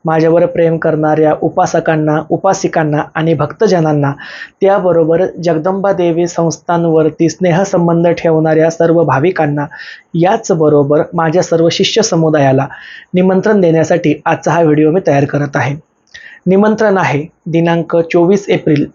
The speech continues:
दोन हजार पंचवीस वार गुरुवारी आयोजित करण्यात आलेल्या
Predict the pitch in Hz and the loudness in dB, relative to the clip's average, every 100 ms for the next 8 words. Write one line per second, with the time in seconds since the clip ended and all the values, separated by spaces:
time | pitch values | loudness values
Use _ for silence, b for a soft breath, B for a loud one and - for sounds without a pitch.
0 | 170 156 185 151 156 175 175 175 175 180 | -2 0 2 0 0 0 0 -2 -2 -2
1 | 156 - - _ 170 175 175 - - 175 | -4 -4 -16 _ 0 0 0 -2 -4 0
2 | 185 214 165 139 B B B B 175 185 | 2 4 2 -2 B B B B 0 2
3 | 175 214 - 170 170 165 - 170 185 156 | 0 -2 -2 -2 -2 -4 -4 0 2 2
4 | 147 | 0